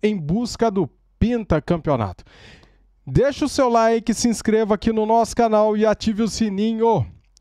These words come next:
Compartilhe o nosso vídeo, isso ajuda demais o nosso trabalho aqui, galera. Muito obrigado a todos vocês. Quero dar os créditos para a E S P N Brasil, link na descrição como créditos, Grupo Disney. Bora aqui pro vídeo.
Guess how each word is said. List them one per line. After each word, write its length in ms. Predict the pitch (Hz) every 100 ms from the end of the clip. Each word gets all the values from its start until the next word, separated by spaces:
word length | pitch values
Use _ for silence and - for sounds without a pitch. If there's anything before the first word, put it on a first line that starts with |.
| _
Compartilhe 560 | - 226 226 190 220 214
o 60 |
nosso 280 | 196 208 -
vídeo, 380 | 139 165 156 139
isso 240 | 208 -
ajuda 420 | 202 160 151 202 180
demais 800 | 127 202 196 180 180 180 175 -
o 80 | 185
nosso 280 | 175 170 -
trabalho 340 | 175 165 175
aqui, 160 | 156 160
galera. 340 | 143 151 147
Muito 220 | 135 160 180
obrigado 360 | 160 147 156
a 60 | 147
todos 240 | - 156
vocês. 540 | 151 165 - 135 104 - - - -
Quero 240 | 139 147
dar 220 | 143 147
os 120 | 160 -
créditos 800 | 160 160 165 160 - 175 - - - _ _ _
para 240 | 160 170 175
a 60 |
E 100 | 170
S 220 | 175 175
P 80 | -
N 100 | 165
Brasil, 640 | 165 180 180 127 170 226 247
link 600 | 127 127 156 220 202 170
na 200 | 156 175
descrição 640 | 180 170 - 156 - 143
como 240 | - 151 165
créditos, 680 | - 170 175 180 196 165
Grupo 360 | 127 190 214 190
Disney. 500 | 147 220 190 175 98 - _ _ -
Bora 300 | 117 156 143
aqui 100 | 139
pro 180 | -
vídeo. 540 | 123 131 185 196 233